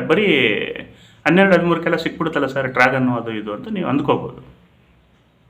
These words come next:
ಆದರೆ ನಿಮ್ಮಲ್ಲಿ ಡ್ರ್ಯಾಗನ್ ಓಕೆ, ಮಾನಿಟ್ರು,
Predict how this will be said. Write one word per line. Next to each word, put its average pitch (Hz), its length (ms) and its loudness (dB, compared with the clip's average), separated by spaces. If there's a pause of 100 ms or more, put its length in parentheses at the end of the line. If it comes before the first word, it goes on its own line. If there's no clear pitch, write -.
(120)
ಆದರೆ 143 240 6
ನಿಮ್ಮಲ್ಲಿ 107 720 -4 (760)
ಡ್ರ್ಯಾಗನ್ 294 320 4
ಓಕೆ, 262 500 2 (180)
ಮಾನಿಟ್ರು, 147 460 4